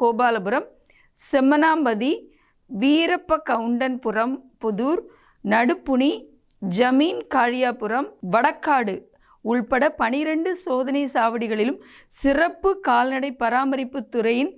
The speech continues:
குழுவினர் இருபத்தி நான்கு மணி நேரமும் கண்காணிப்பு பணியில் ஈடுபடுகின்றனர். ஆகவே இந்த காய்ச்சல் பரவாதிருக்க தமிழகத்திலும் இந்த காய்ச்சலுடைய தீவிரம்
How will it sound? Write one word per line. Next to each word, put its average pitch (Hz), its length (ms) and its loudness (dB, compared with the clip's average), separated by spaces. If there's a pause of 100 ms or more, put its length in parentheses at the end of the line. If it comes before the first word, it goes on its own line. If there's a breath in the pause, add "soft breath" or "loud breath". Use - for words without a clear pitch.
(440 soft breath)
குழுவினர் 269 500 2 (160)
இருபத்தி 349 420 0
நான்கு 294 340 2
மணி 254 220 0
நேரமும் 240 460 0
கண்காணிப்பு 233 640 -2
பணியில் 208 440 -4 (160)
ஈடுபடுகின்றனர். 196 920 -2 (480 loud breath)
ஆகவே 214 680 0
இந்த 294 460 0
காய்ச்சல் 247 500 -2
பரவாதிருக்க 208 920 -2
தமிழகத்திலும் 226 800 -2 (360 loud breath)
இந்த 214 400 0
காய்ச்சலுடைய 247 720 0
தீவிரம் 247 480 0